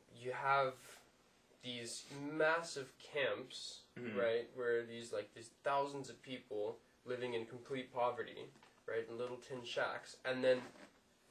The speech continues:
Speaker 1: fifteen minutes down this way, you have people living in gated estates.
Speaker 2: Wow.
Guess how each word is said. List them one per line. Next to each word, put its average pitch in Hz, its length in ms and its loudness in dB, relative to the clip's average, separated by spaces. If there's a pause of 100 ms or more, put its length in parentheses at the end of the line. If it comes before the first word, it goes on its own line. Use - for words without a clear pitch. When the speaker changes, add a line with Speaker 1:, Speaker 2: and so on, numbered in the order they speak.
(120)
Speaker 1:
fifteen 175 480 0
minutes 143 300 2
down 135 260 4
this 135 240 -2
way, 113 200 2 (200)
you 131 80 0
have 139 180 2
people - 300 -6
living 123 300 -4
in 117 140 0 (540)
gated 123 320 0
estates. - 600 -4 (400)
Speaker 2:
Wow. 98 480 4